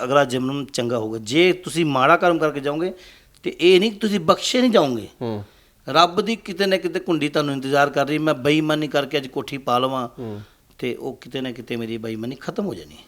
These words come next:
Speaker 2: ਅੱਛਾ, ਇਹ, ਇਹ, ਇਹ ਕੰਮ ਬਹੁਤ ਪੈਸੇ ਵਾਲਾ ਆ।
Speaker 1: ਹਾਂਜੀ।
Speaker 2: ਠੀਕ ਆ ਨਾ? ਲੋਕਾਂ ਨੂੰ ਪਤਾ ਨਹੀਂ ਲੋਕੀ ਕਿੱਦਾਂ, ਕਿੱਦਾਂ ਦੀਆਂ ਡਿਮਾਂਡਾਂ ਕਰਦੇ ਆ। ਲੋਕ ਕਈ ਕੁਛ ਚਾਹੁੰਦੇ ਵੀ ਆ। ਇੱਥੇ ਸ਼ਰਾਬਾਂ ਵਰਤਾਉਂਦੇ ਆ,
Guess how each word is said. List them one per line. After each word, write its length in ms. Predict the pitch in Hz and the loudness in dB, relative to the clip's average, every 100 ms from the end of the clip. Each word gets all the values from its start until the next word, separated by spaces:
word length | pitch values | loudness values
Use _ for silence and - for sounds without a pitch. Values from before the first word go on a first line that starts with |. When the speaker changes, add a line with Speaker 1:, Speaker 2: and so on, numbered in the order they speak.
| _ _ | _ _
Speaker 2:
ਅੱਛਾ, 120 | 180 220 151 | -2 -2 -2
ਇਹ, 160 | 139 | -2
ਇਹ, 320 | 139 190 185 | 0 -2 0
ਇਹ 60 | 185 | -4
ਕੰਮ 340 | 185 151 156 | -4 -4 -4
ਬਹੁਤ 460 | 143 92 127 147 185 | -6 -4 -2 0 -2
ਪੈਸੇ 360 | - 147 123 127 | 0 0 2 0
ਵਾਲਾ 280 | 110 101 | 0 -2
ਆ। 40 | 90 - | -2 -4
Speaker 1:
ਹਾਂਜੀ। 200 | 120 - - - | -4 -6 -16 -6
Speaker 2:
ਠੀਕ 160 | 151 175 | 0 2
ਆ 60 | |
ਨਾ? 100 | 180 170 - _ _ - | 2 -2 -14 _ _ -6
ਲੋਕਾਂ 460 | 131 160 165 165 | 0 2 2 2
ਨੂੰ 260 | 165 165 151 | 2 2 0
ਪਤਾ 240 | 147 143 | 0 2
ਨਹੀਂ 160 | 180 180 175 | 2 0 -2
ਲੋਕੀ 400 | 143 139 160 180 170 | -4 0 0 0 -2
ਕਿੱਦਾਂ, 340 | 160 139 165 | -2 2 2
ਕਿੱਦਾਂ 240 | 160 151 | 2 0
ਦੀਆਂ 140 | 156 156 | 0 0
ਡਿਮਾਂਡਾਂ 500 | 131 135 131 127 135 | 2 2 2 2 0
ਕਰਦੇ 420 | 135 117 123 123 | 2 0 0 0
ਆ। 80 | 110 - _ _ _ - | -2 -6 _ _ _ 0
ਲੋਕ 240 | 156 170 | 2 4
ਕਈ 260 | 170 170 165 | 4 4 4
ਕੁਛ 160 | 170 156 | 2 0
ਚਾਹੁੰਦੇ 320 | 156 165 185 | 2 4 4
ਵੀ 140 | 180 160 | 2 0
ਆ। 100 | 131 - - - | -4 -6 -20 -2
ਇੱਥੇ 240 | 160 202 | 2 2
ਸ਼ਰਾਬਾਂ 520 | 175 160 156 139 170 170 | 2 4 4 6 4 6
ਵਰਤਾਉਂਦੇ 500 | 160 160 156 151 | 4 2 -2 -2
ਆ, 60 | 135 | -6